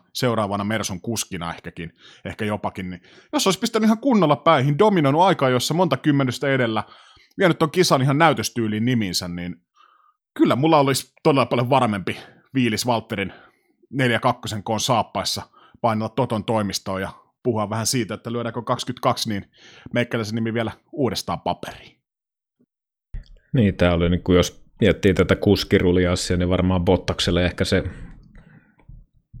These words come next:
Speaker 2: toisiksi pahin vaihtoehto. Et pahina olisi tietysti ollut se, että Russell olisi pystynyt voittamaan ton kilpailun, mutta vaikka tuossa niinku tilastoja katsoin, niin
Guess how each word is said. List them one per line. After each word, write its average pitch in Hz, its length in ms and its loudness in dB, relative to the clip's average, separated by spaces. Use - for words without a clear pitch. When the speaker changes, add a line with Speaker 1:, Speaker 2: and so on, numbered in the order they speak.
Speaker 2:
toisiksi 98 640 4
pahin 87 320 0
vaihtoehto. 80 720 -2
Et - 80 -8
pahina 87 380 2
olisi 87 180 -2
tietysti 95 280 0
ollut 92 180 0
se, 95 140 0
että 90 240 -2
Russell 107 420 4
olisi 107 240 4
pystynyt 110 420 4
voittamaan 82 640 4
ton 78 160 -2
kilpailun, 80 560 -2
mutta 82 280 -4
vaikka 90 220 -2
tuossa 98 200 0
niinku 90 200 0
tilastoja 95 480 4
katsoin, 95 420 0
niin 92 140 2